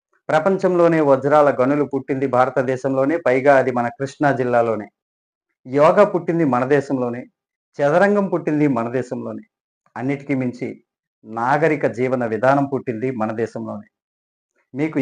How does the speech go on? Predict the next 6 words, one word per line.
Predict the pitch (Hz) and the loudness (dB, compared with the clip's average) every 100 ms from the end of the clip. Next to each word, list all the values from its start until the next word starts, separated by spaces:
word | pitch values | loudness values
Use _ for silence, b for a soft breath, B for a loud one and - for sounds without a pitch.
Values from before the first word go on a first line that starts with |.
| 127 | 2
ఏమాత్రం | 143 143 156 151 165 | 4 4 2 2 2
అనుమానం | 135 131 131 127 | 2 0 -2 -4
ఉన్నా | 113 117 139 _ _ _ _ _ _ | -6 -10 -12 _ _ _ _ _ _
చరిత్ర | 120 143 147 | -6 -4 -4
పుటలు | 120 127 131 | -6 -4 -6
తిరగేసుకోండి, | 127 120 123 143 - 135 135 | -4 -4 -2 -2 -2 -4 -4